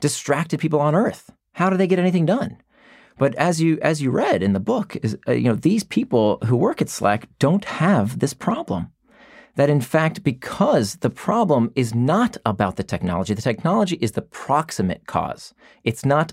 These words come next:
the root cause. The root cause of a workplace that is constantly distracted is that distraction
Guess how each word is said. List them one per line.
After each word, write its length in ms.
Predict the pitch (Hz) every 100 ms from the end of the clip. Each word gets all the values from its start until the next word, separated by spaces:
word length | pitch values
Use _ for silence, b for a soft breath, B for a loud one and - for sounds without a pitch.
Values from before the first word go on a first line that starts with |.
| -
the 220 | 98 117
root 420 | 104 101 147 -
cause. 380 | - 82 - - B B B B B
The 140 | 139 131
root 340 | 117 202 214
cause 580 | - 147 165 67 85 - _
of 160 | 123 131
a 80 | 110
workplace 840 | 95 139 185 - 87 78 - -
that 180 | - 98 -
is 320 | 117 104 -
constantly 460 | - 156 175 - 120
distracted 680 | 95 - - 180 202 - - B B B B
is 120 | 143 120
that 140 | 139
distraction 880 | 135 - - 147 214 254 - 90